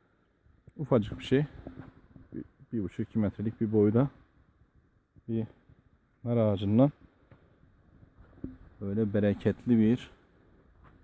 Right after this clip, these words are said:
görebiliyor musunuz? Gösterebiliyor muyum? Bereketli bir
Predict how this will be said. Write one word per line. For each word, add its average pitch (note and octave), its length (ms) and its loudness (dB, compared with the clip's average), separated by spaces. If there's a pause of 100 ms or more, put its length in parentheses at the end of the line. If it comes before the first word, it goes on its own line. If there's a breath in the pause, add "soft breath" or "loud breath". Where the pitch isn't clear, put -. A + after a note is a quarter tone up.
(640)
görebiliyor A#2 380 -8
musunuz? - 360 -10
Gösterebiliyor - 420 -8
muyum? - 360 -8 (1400)
Bereketli F#2+ 520 -4
bir A#2 200 -4